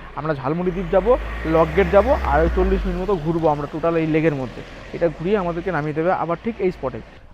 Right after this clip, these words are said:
আমরা কিন্তু একদম মাইথন যে ড্যাম, মানে দামোদর যে নদ, এবং মাইথন ড্যামে কিন্তু আমরা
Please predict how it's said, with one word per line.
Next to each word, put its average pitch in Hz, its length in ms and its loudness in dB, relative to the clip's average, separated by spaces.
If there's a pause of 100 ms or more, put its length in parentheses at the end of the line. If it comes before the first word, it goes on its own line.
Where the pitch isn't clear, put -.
(160)
আমরা 170 180 0
কিন্তু 196 220 -2
একদম 190 200 0 (180)
মাইথন 170 360 -2 (320)
যে 170 60 -2 (100)
ড্যাম, 151 180 0 (300)
মানে 143 200 -10
দামোদর 151 380 0 (280)
যে 143 140 -4
নদ, 135 160 -2 (480)
এবং 147 100 -2 (120)
মাইথন 160 340 -2 (140)
ড্যামে 156 280 -2
কিন্তু 170 200 -8 (120)
আমরা 151 140 -4